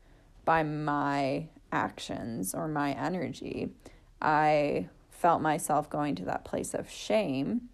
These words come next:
around my communication and, "Oh, I just need to stay quiet. I just need to, you know, like, I did something bad. I caused them harm. I caused, you know, them a, to,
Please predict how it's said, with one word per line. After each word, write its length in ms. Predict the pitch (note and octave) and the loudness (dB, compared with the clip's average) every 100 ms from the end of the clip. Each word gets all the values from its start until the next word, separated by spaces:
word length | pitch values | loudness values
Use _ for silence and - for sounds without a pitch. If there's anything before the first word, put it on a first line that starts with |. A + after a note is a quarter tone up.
| - - - - | -20 -20 -10 -2
around 760 | D#3+ D#3 C#3+ D3 D#3+ D3+ D#3+ - | 2 2 2 2 0 -4 -8 -10
my 180 | F3 F3 | -2 -2
communication 1040 | - F3+ C3+ C#3 - G#3 G#3+ - G3 F#3 E3+ | -2 -2 -2 -2 -4 -2 -2 -4 -4 -2 -2
and, 240 | D3+ F3 - - - - - | -4 -6 -12 -20 -20 -10 0
"Oh, 220 | D3+ D3 | 4 4
I 100 | C3+ | 4
just 240 | C3+ - | 0 -2
need 160 | D3 D3+ | -4 -2
to 80 | D#3 | -4
stay 260 | - C3 | -4 -4
quiet. 720 | B2+ - - F3 F3 E3+ D#3+ - | -4 -4 0 2 4 4 4 2
I 80 | - | -2
just 200 | - - | -4 -4
need 220 | C#3+ - | -4 -4
to, 340 | - - - - - - - _ - | -2 -2 -2 -6 -14 -20 -20 _ -10
you 140 | - | -6
know, 500 | A2+ C2+ C#2 A1+ F3+ - - | -4 -2 -2 -4 -6 -10 -12
like, 220 | - F2+ - | -6 -6 0
I 120 | D#3 | 0
did 180 | C#3 C#3 | 2 -2
something 400 | C#3+ C#3+ C#3 C#3 | -4 -4 -2 -2
bad. 680 | D3+ E3+ E3+ E3 D#3+ D#3 D3+ | 0 2 4 4 4 2 2
I 200 | C3+ - | 0 -4
caused 440 | - - D3 - - | -4 0 0 0 -6
them 200 | C3+ D#3 | -6 -6
harm. 680 | - F#3+ F3 E3 E3 F#3 | -2 2 4 4 2 0
I 120 | - - | -2 -2
caused, 480 | - A#2 - - - - - _ - | -2 -2 -4 -10 -16 -20 -20 _ -8
you 80 | - | -4
know, 160 | - | -2
them 300 | C#3 C3+ - | -2 -2 -4
a, 120 | - - - - - - - | -6 -6 -8 -16 -12 -8 -6
to, 180 | - | -8